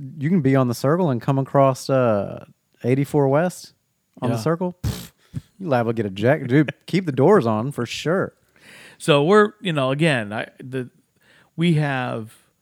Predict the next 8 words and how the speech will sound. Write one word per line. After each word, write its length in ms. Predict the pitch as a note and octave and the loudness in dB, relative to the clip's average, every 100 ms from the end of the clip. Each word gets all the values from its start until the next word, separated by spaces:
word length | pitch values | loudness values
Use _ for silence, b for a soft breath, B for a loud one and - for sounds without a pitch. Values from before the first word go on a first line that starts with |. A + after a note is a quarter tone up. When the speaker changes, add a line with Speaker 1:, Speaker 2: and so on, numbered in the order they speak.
| _ _ _ _ | _ _ _ _
Speaker 2:
I 40 | - | -8
guess 160 | C3 - | -8 -8
to 140 | B2+ | -12
summarize, 880 | - - C3+ B2 G#2+ D2+ C#2 C2+ - | -8 -4 -4 -2 -6 -8 -12 -14 -10
we've 220 | B2 B2+ | -6 -4
got 260 | B2+ A2 G#2 | -4 -6 -8
great 380 | A2+ B2 D3+ | -2 0 -2
people 440 | - A2 - - | -4 -10 -10 -18